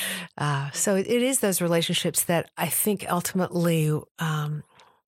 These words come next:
land well on the heart of a young adult, and that that is the hope. If I were to name a piece of scripture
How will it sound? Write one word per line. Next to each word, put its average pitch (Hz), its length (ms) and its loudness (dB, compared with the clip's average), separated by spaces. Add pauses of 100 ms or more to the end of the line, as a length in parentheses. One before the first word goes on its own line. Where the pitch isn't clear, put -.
(140)
land 175 400 2
well 147 380 0
on 143 140 -2
the 147 60 -2
heart 143 220 -4
of 139 80 -8
a 143 40 -6
young 131 220 -6
adult, - 380 -10
and 160 160 -2
that 151 120 -4
that 160 160 0
is 156 160 -2
the 143 100 -4
hope. 139 340 -4
If 214 140 -2
I 190 60 4
were 175 100 4
to - 160 0
name 170 640 2 (760)
a 180 80 -2
piece - 300 -2
of 160 80 -6
scripture - 960 -2